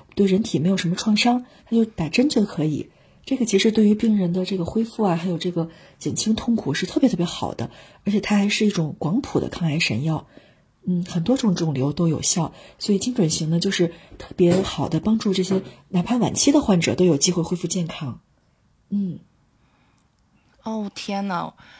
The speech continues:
Speaker 2: 我这么深聊完之后，我会觉得你对于整个身体健康，尤其是肿瘤癌症的监测是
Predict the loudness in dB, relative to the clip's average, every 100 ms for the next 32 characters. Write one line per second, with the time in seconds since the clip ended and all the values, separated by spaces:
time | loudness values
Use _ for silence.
0 | -20 -16 -12 -8 -6 -4 -4 -2 -2 -2
1 | -2 -4 -6 -6 -6 -4 -6 -4 -4 -4
2 | -8 -20 -20 -20 -12 -6 -4 -6 -8 -18
3 | _ _ -6 -4 -6 -6 -6 -6 -6 -6
4 | -6 -6 -6 -6 -6 -8 -8 -8 -8 -8
5 | -6 -6 -6 -4 -4 -4 -4 -6 -6 -6
6 | -8